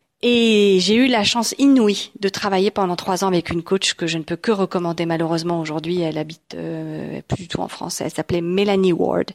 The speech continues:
Elle était américaine. Elle est américaine. Et, euh, et elle, elle, elle m'a vraiment fait comprendre que, encore une fois, soit je m'occupais de ça, malgré tout ce que j'avais essayé jusqu'à présent,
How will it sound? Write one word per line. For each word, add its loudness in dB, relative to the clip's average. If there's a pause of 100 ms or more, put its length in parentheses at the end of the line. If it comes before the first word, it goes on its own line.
(200)
Elle -8
était -8
américaine. -2 (560)
Elle 0
est 0
américaine. -4 (540)
Et, 2
euh, 2 (140)
et 2
elle, 4
elle, 2
elle 0
m'a -2
vraiment 4
fait -2
comprendre -2
que, -2
encore 0
une 0
fois, 0 (540)
soit -2
je 0
m'occupais 0
de -8
ça, -4 (1700)
malgré -4 (120)
tout 0
ce -6
que 2
j'avais 2
essayé 2
jusqu'à -4
présent, -4